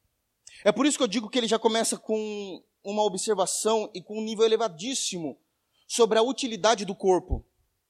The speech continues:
Porque a impressão que eu tenho hoje como pastor dessa era pós-moderna é que eu preciso o tempo todo deixar vocês caminharem, essa é a impressão que eu tenho como pastor hoje. Eu deixar vocês caminharem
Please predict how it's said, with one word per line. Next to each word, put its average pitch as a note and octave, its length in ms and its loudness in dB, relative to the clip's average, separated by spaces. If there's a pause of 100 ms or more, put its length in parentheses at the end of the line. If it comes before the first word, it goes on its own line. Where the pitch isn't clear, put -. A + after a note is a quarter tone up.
(640)
Porque A3+ 600 4
a G#3+ 100 6
impressão C4 460 2
que C4+ 100 -6
eu C#4+ 140 4
tenho C4+ 280 2
hoje A#3+ 300 8
como A3 240 0
pastor A3 800 4 (880)
dessa G3+ 400 0
era A3 220 4
pós-moderna G#3+ 880 0
é G3+ 80 0
que A3+ 180 -8
eu A#3 140 4
preciso A3+ 800 -6
o G3+ 100 -8
tempo D#4+ 380 0
todo A3+ 500 6 (1300)
deixar A3+ 360 2
vocês C#4 640 2
caminharem, A3+ 680 2 (380)
essa G3 240 0
é - 20 2
a A#3+ 40 2
impressão A#3+ 280 -4
que - 80 -6
eu A#3+ 60 -2
tenho A3+ 180 -4
como A3+ 180 -4
pastor A3 280 -2
hoje. C#3+ 340 -4 (920)
Eu F3+ 80 -2
deixar G#3+ 300 2
vocês B3 460 0
caminharem A#3 560 2